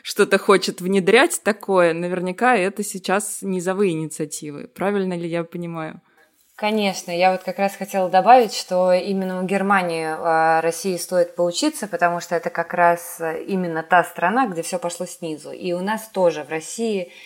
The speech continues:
Speaker 2: есть, э, частные точечные инициативы, например, какой-то продюсер вводит раздельный сбор отходов, а, один костюмер отказывается от одноразовых, э, липучек, да, для сбора пыли с костюмов.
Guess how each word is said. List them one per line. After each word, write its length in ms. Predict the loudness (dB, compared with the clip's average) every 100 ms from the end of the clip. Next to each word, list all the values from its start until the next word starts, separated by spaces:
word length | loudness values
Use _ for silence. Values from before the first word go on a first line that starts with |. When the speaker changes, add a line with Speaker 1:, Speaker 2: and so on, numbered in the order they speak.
| -20 -16
Speaker 2:
есть, 500 | -6 -4 -4 -8 -6
э, 320 | -2 0 -2
частные 580 | 0 4 4 2 -6 -6
точечные 640 | -2 -2 -4 -10 -10 -8 -8
инициативы, 800 | -6 -8 -8 -2 0 2 0 -2
например, 440 | -6 -10 -10 -10
какой-то 380 | -12 -12 -10 -10
продюсер 520 | -8 -6 -6 -8 -10
вводит 400 | -10 -14 -14 -12
раздельный 500 | -10 -6 -6 -6 -12
сбор 340 | -14 -4 -2 -2
отходов, 580 | -4 -8 -4 -2 -2 -4 -8 -20 -20 -20 -8
а, 500 | 0 4 6 6 4
один 260 | 2 -4 -6
костюмер 440 | -10 -10 -6 -2
отказывается 760 | -2 2 2 2 -6 -6 -4 -6
от 140 | -4
одноразовых, 840 | -4 0 4 2 0 -12 -12 -14 -10
э, 320 | -6 -4 -4
липучек, 600 | -8 -4 -2 -2 -4 -2
да, 160 | 2 2
для 180 | 2
сбора 300 | -2 -2 -2
пыли 340 | -2 -2 -2 -4
с 60 |
костюмов. 560 | -6 -14 -10 -8 -8 -10